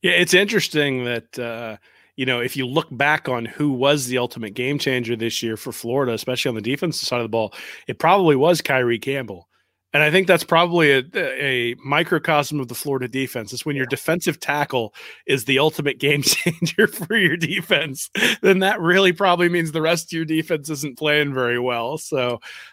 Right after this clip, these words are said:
Speaker 1: um, you know, it's interesting. I mean, I think you could say Trask on the offensive side of the ball as well, right?
Speaker 2: Mm-hmm.
Speaker 1: That, uh, you know,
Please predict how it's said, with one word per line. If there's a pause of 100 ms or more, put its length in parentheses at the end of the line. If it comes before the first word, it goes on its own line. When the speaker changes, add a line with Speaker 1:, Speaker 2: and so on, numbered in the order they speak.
Speaker 1:
um, (240)
you
know,
it's
interesting.
I
mean,
I
think
you
could
say
Trask
on
the
offensive
side
of
the
ball
as
well,
right?
Speaker 2:
Mm-hmm.
Speaker 1:
That,
uh, (440)
you
know,